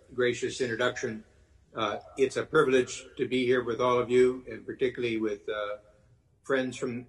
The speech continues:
from, uh, past service, and Sergio and, and Celso, and thank you, Julia, for all your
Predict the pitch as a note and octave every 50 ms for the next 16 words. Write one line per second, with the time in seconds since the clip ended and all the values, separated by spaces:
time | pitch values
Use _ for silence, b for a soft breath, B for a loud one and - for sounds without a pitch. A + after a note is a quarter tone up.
0 | _ - - A2+ A2 A2 G#2+ G#2+ G#2 G#2 G2+ G2+ - B2+ C3+ C3 B2 - - -
1 | D3+ D3 C#3 C#3 C#3+ C3+ C3+ - - B2 A2 G#2 G2 G2 - - - - C3 C3
2 | B2+ B2 A#2+ B2+ B2 B2 B2 B2 A#2 A2+ G#2 F#2+ F#2+ F#2+ F#2+ - - G#2 G#2 -
3 | - - C3+ C3 B2 A#2+ - - B2+ A#2+ A2+ G#2 F#2+ F#2 C3 C3 C3 B2+ - C3
4 | A#2+ A2 B2 B2 B2 A#2+ A#2+ A#2+ A#2 - - A2+ A2 A2+ A#2 A#2 A2+ A2 G#2 G#2